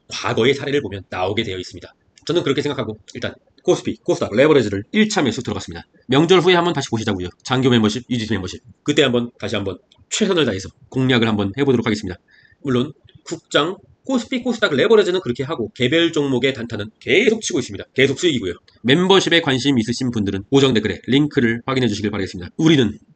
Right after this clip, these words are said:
다른 사람이 욕심을 낼 때 겁을 내려 하고 다른 사람이 겁을 낼 때만 욕심을 부리고 난다. 워렌 버핏. 햇빛에 비치면 먼지도 빛난다. 그대 아름다운 시선을 유지하라. 신도 절망하는 곳에선 나타나지 않는다. 절망하지 마십시오.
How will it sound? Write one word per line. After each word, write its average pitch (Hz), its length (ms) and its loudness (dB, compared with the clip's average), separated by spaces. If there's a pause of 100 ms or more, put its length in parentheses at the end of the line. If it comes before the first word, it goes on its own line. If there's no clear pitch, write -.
다른 143 320 2
사람이 131 260 0
욕심을 117 360 2
낼 101 140 2
때 92 140 -4
겁을 113 360 0
내려 98 200 2
하고 85 200 -8 (240)
다른 127 300 0
사람이 107 360 0
겁을 113 280 0
낼 98 120 0
때만 90 240 -6
욕심을 107 540 0
부리고 107 180 -2
난다. 85 200 -8 (280)
워렌 104 320 0
버핏. 98 200 -8 (300)
햇빛에 170 340 2
비치면 107 340 -4 (120)
먼지도 110 380 -2
빛난다. 87 260 -6 (320)
그대 110 280 0 (200)
아름다운 175 480 2
시선을 135 280 0
유지하라. 92 300 -6 (300)
신도 147 400 0 (200)
절망하는 123 520 2
곳에선 104 400 -2
나타나지 107 340 -2
않는다. 87 240 -8 (360)
절망하지 113 440 -4
마십시오. 95 320 -8